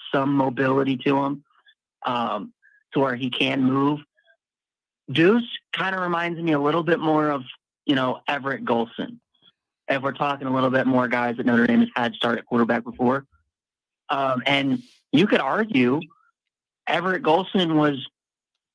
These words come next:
one of the most talented Notre Dame quarterbacks we've seen, especially that freshman year.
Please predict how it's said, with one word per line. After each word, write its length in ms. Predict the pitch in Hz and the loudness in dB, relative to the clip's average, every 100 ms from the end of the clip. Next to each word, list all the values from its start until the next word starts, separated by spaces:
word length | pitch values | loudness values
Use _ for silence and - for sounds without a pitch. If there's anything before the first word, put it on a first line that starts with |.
| _ _ | _ _
one 220 | 135 147 | 2 2
of 60 | 170 | 2
the 60 | 170 | 0
most 220 | 160 151 | 0 -2
talented 400 | 151 143 143 143 | -2 -2 0 2
Notre 220 | 143 139 | 2 4
Dame 180 | 139 131 | 4 4
quarterbacks 460 | 120 139 135 127 120 | 2 0 2 -2 0
we've 140 | 131 117 - | 0 0 0
seen, 340 | 156 170 135 120 | 2 4 4 2
especially 380 | 120 143 147 | 0 -2 0
that 160 | 143 147 | 0 0
freshman 380 | 139 143 - 127 | -4 -2 2 6
year. 440 | 127 160 123 113 | 6 6 4 2